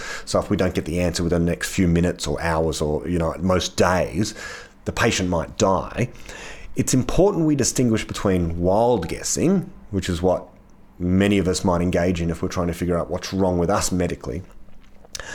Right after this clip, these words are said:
uh, and educated guesswork, which is what the experienced doctor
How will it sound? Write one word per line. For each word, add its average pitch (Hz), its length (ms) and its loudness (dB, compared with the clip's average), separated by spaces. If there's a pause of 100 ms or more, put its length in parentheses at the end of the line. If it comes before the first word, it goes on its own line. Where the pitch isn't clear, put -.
(760)
uh, 98 300 2
and 123 140 2
educated 117 460 4
guesswork, - 460 -4
which - 160 -2
is 92 160 -2
what - 240 -4
the 85 300 0
experienced 80 680 -4
doctor 196 400 0